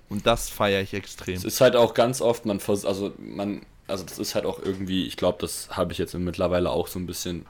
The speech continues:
Speaker 2: äh, kennengelernt, dass man einfach, wenn Trainees und der Trainer halt extrem harmonieren in der Dedication und Ambition,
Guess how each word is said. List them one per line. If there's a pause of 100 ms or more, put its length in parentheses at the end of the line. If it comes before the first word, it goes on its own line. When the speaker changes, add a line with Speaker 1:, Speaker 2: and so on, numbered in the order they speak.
(140)
Speaker 2:
äh,
kennengelernt, (580)
dass
man
einfach, (260)
wenn
Trainees (140)
und (100)
der
Trainer
halt
extrem
harmonieren
in
der
Dedication
und
Ambition,